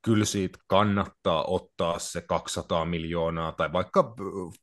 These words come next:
vaan <laughs> sataviisikymmentä miljoonaa, ihan sama mikä se summa nyt ensi kesänä onkaan, niin se on kuitenkin ihan hitosti rahaa. Ja niin kuin tää keskustelu, että puhuttiin pelaajia, joita me ollaan saatu niin kuin fiksuun hintaan sille, että niiden arvo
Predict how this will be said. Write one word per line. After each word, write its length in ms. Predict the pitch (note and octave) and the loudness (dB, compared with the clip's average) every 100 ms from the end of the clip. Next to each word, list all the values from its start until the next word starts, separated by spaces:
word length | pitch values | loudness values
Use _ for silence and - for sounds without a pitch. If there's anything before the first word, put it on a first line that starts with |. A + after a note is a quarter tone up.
| G2+ | 2
vaan 520 | G2+ F#2+ F#2+ F2 D#2 - | 6 8 6 2 -2 -2
<laughs> 220 | A2+ - | -2 -2
sataviisikymmentä 920 | - C3+ A#2 F#2+ G#2 G2 - G#2 - | 0 2 4 4 2 0 -2 -6 -2
miljoonaa, 560 | G2 G2 G2 F#2 F#2+ F2+ | 0 2 2 2 2 0
ihan 220 | B2 A#2+ A#2+ | 4 4 4
sama 220 | A#2 G#2+ | 2 2
mikä 240 | A2 G#2+ | 0 -2
se 100 | G2+ | -4
summa 300 | - G2+ G2 | -2 0 0
nyt 160 | F2+ E2+ | -2 -2
ensi 240 | G2+ G2 | -2 -2
kesänä 320 | G2+ F2+ E2 | -4 -4 -4
onkaan, 420 | A1 F2+ F2+ E2 D2+ | -4 -4 -2 -4 -4
niin 100 | D#2 | -6
se 80 | F2+ | -6
on 100 | E2+ | -2
kuitenkin 440 | G2 F2+ F2 E2 | -2 -2 -4 -8
ihan 160 | D#2+ D#2 | -8 -6
hitosti 420 | A2+ A2+ F#2 - C#2 | -4 -4 -8 -8 -8
rahaa. 420 | F2+ - E2 D#2 - - - F2+ | -4 -2 -2 -4 -8 -20 -14 0
Ja 300 | G2 G2 - - - | 4 4 0 -20 -8
niin 200 | F#2 E2+ | -4 -2
kuin 180 | F2 E2+ | -2 2
tää 160 | G2 | 4
keskustelu, 600 | F#2+ F#2+ - - - D#2+ D#2 | 4 0 -4 -10 -6 -4 -4
että 120 | - | -4
puhuttiin 560 | F2+ F2 - E2 D#2+ B1+ - | -4 -4 -6 -8 -8 -10 -6
pelaajia, 440 | G2 F#2 F2+ D#2+ D#2 | 0 2 2 0 -4
joita 180 | D#2 E2 | -4 -4
me 100 | D#2+ | -4
ollaan 280 | D#2+ D#2+ | -4 -4
saatu 420 | D#2 E2+ D#2 E2 _ _ _ - | -2 -2 -2 -6 _ _ _ -12
niin 240 | E2 D#2 | -8 -8
kuin 200 | F2+ C2+ - _ - A#2 | -10 -12 -16 _ -10 -6
fiksuun 480 | - A2 - G2 E2 | -2 -2 -2 -4 -4
hintaan 680 | F2+ G2 F2+ E2+ E2 D#2 D2+ F2 F2 - | 0 0 0 0 -2 -2 -8 -12 -14 -14
sille, 280 | - F#2 E2+ | -8 -6 -4
että 140 | E2+ F#2 | -4 -4
niiden 340 | F2+ F2+ E2 | -4 -4 0
arvo 460 | G2+ F#2+ E2+ - | 2 2 0 -2